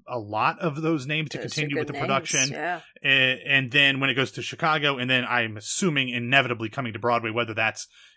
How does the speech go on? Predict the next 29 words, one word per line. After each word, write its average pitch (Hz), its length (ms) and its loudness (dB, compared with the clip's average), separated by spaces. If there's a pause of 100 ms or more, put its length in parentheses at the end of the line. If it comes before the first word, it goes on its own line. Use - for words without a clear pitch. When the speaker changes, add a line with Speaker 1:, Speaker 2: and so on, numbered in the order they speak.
Speaker 1:
in 135 100 -2
spring 127 340 0
twenty 120 240 -4
twenty-one 113 640 -2
Speaker 2:
Mm. 117 120 -10
Speaker 1:
or 113 200 -4
fall 160 300 4
twenty 131 240 -2
twenty-one, 113 460 -2 (320)
uh, 131 180 -2
they're 139 220 6
not 139 240 4
making 127 360 0
this 117 200 -2
show 107 540 0 (200)
and 117 160 -6
not 113 240 -2
bringing 110 240 -4
it 107 140 -4
to - 80 -14
Broadway. 107 520 0
Speaker 2:
Y-, 226 80 -8
you 247 220 -6
Speaker 1:
And 196 300 4
Speaker 2:
wouldn't 208 240 -8
think 170 240 -6
so, - 180 -2
yeah. 175 640 2 (400)
Speaker 1:
Yeah, 170 300 4